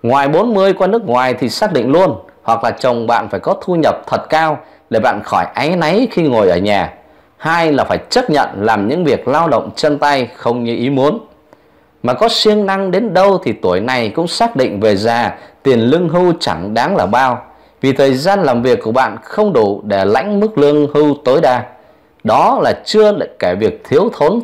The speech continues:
tình cảm gia đình, thiếu các mối quan hệ bạn bè, thiếu giao lưu xã hội cũng sẽ khiến cho bạn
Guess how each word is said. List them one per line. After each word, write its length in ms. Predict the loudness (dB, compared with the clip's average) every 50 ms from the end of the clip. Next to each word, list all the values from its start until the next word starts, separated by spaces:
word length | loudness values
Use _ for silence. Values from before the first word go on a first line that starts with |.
| -2 -2
tình 240 | 0 0 0 0
cảm 260 | -2 -2 -2 -2 -6 -6
gia 220 | -2 0 0 2
đình, 200 | 2 0 -2 -4 -8 -16 _ _ _ _ _ _ _ _ _ _
thiếu 260 | -2 2 2 4 4 2
các 160 | 2 0 0
mối 140 | 0 0 -2 -2
quan 180 | -2 -2 -2 0
hệ 160 | 0 0 0
bạn 260 | 0 0 -2 0 0
bè, 240 | 2 2 2 2 0 -4 -8 -16 -20 -20 _ _ -2
thiếu 260 | 2 2 4 4 4
giao 260 | 2 2 2 2 2
lưu 180 | 4 2 2 0
xã 180 | 0 -2 -2 0
hội 240 | 0 0 0 0 -2 -8 -16 _ _ _
cũng 140 | -6 -4 -2
sẽ 160 | 0 0 -2 -2 -4
khiến 320 | -6 -4 0 0 0 0 0 0
cho 140 | 0 0
bạn 380 | -2 -2 -2 0 0 0 -2